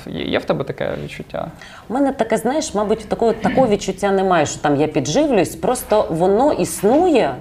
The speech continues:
Speaker 2: чомусь паралельно. Інколи я думаю, тому що і так ось якось мене виго-, ем,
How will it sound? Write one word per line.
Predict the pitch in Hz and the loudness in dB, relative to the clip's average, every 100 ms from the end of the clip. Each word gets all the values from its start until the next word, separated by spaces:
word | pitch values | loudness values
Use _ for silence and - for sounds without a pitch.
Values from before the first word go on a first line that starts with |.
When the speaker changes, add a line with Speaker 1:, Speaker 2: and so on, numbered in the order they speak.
| - - - - - - - - | -14 -20 -20 -20 -20 -20 -20 -10
Speaker 2:
чомусь | - 214 214 202 156 131 - - | 2 4 6 6 4 0 -8 -12
паралельно. | - 170 175 170 160 135 123 120 117 | 0 2 2 2 2 2 -2 -4 -6
Інколи | 190 294 262 202 185 | -2 -2 0 0 2
я | 170 | 2
думаю, | 214 294 269 - | 2 2 0 -2
тому | 170 214 | -2 -2
що | - | -2
і | 160 | -2
так | 185 202 | -2 -4
ось | 175 175 | -4 -4
якось | 175 - | -4 -2
мене | 160 170 151 | 2 2 2
виго-, | 180 - 175 | 2 0 -2
ем, | 156 151 151 | 0 2 2